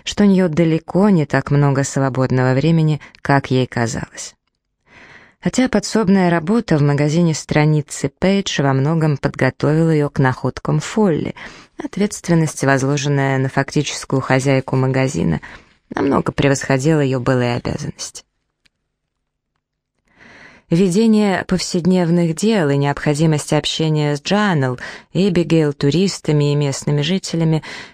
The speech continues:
иногда оставляли её совершенно обессиленной. От природы она была гораздо более сдержанной и замкнутой, чем требовалось для работы в магазине на Фолли-Бич. Она радовалась тому, что, по крайней мере,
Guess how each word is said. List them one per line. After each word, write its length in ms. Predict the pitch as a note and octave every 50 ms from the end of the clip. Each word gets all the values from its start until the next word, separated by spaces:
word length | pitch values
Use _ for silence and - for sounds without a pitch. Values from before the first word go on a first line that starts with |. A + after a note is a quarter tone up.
| _ _
иногда 380 | - A3 A3 G3+ G3+ G3 G#3 G3
оставляли 580 | E3+ - - E3 D#3 E3 E3+ F3+ F3+ E3+ D#3+
её 260 | D#3+ D#3 D#3 D3+ D3+
совершенно 720 | D3 - - E3 D#3 - - - D#3+ D#3 D3+ C#3+ C#3+ C#3 C3+
обессиленной. 720 | B2 A#2 - - - - - - - - - - _ _ _ _ _ _ _ _ _ _ _ _ _ _ _ - -
От 140 | G#3 -
природы 420 | - F3+ F3+ F3+ F3 F#3 F#3 D#3+ D#3+
она 160 | D3+ D3 D3
была 260 | D3 D3+ D3 D3+ D3+
гораздо 440 | C#3 D3 D3+ D3 C#3+ C#3+ C#3 C#3+ C#3+
более 340 | C3 D3 D3+ C#3+ C#3+ C#3 C#3
сдержанной 640 | C#3 C#3 D3 F3+ G#3 G3+ D#3+ C3+ C3 C3 C3+ C3 C3
и 40 |
замкнутой, 680 | C3+ D3+ E3+ F#3 F3+ E3 - - E3 D#3 - - D3+ D3+ - - - - - _
чем 240 | - - A#3 A3 F3
требовалось 520 | - - G3+ F#3+ D#3 C#3+ C3 C#3+ C#3 B2+ -
для 140 | C#3 C#3+
работы 460 | C3+ C#3+ C#3 C3+ C#3 D#3+ D#3+ - D3 C#3
в 40 |
магазине 600 | C#3 C#3 C3+ C3 C3+ C3+ B2+ C#3 D3+ D3 C#3 C3+
на 140 | C3 C3 C3
Фолли-Бич. 800 | B2 - - C3 B2+ B2+ A#2+ B2+ B2+ - - C3+ - - - - - - - _ _ _ _ _ _ _ _ _ _
Она 240 | _ - D3+ D3+ D3
радовалась 500 | C#3+ D3+ E3+ D3+ D#3+ C#3+ C3+ B2 - - -
тому, 280 | C#3+ C#3 C#3 C#3 D#3+
что, 240 | E3+ - - - C#3
по 140 | - - C3+
крайней 400 | - - D3 C#3 C3+ C3+ C3+ C3
мере, 320 | D3 D#3 D3 D3 D3 -